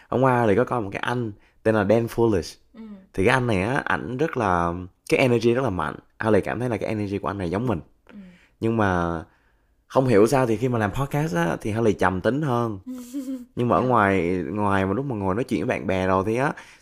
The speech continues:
Speaker 1: thì giống như là cái energy này nè, nó phải gấp hai, gấp ba lần.
Speaker 2: <laughs>
Speaker 1: Thì càng lớn, mình càng hiểu ra được là mình cần phải làm mình thì người ta mới thích mình. Tại vì thứ nhất là nha,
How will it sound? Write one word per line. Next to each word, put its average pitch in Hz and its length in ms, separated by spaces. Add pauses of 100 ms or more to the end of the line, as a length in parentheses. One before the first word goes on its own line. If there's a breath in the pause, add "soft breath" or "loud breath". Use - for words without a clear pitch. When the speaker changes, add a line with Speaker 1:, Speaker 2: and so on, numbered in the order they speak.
Speaker 1:
thì 101 100
giống 120 100
như 143 80
là 113 80
cái - 160
energy 117 340
này 104 180
nè, 90 120
nó 104 100
phải 101 140
gấp 120 140
hai, 117 160
gấp 120 120
ba 104 180
lần. 78 280 (320)
Speaker 2:
<laughs> 262 340
Speaker 1:
Thì 185 300 (320 soft breath)
càng 113 320
lớn, 123 340 (120)
mình 107 380
càng 92 480 (260)
hiểu 82 300
ra 123 180
được 90 220
là 80 260 (1300)
mình 117 360
cần 95 260
phải 85 220
làm 104 260
mình 85 300 (220)
thì 92 160
người 85 140
ta 104 200
mới 110 120
thích 139 200
mình. 80 280
Tại - 120
vì 87 100
thứ 120 100
nhất 131 200
là 101 80
nha, 92 260